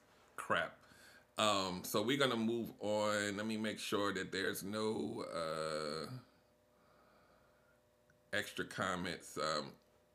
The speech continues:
Tony from, uh, Triumphant T V says he said that because he needed attention. He doesn't, he,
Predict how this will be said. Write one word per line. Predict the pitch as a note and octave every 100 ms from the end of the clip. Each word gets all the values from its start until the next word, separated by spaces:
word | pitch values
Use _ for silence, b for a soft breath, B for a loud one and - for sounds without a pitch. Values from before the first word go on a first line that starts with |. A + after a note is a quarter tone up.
| _ - - -
Tony | - G#2+ G2 G2
from, | - - F2 E2+
uh, | D#2+ D2
Triumphant | - F#2 F2 - E2
T | - D2+
V | F2
says | E2+ E2 D2+
he | F#2+ F#2
said | - E2+ D2+
that | D#2+ B1+ -
because | D#2+ D#2+ D#2
he | F2
needed | D#2+ E2 C#2+
attention. | D2 - E2 - -
He | G#2+ F2
doesn't, | F2 E2+ E2 - - - - - _
he, | - B2 C3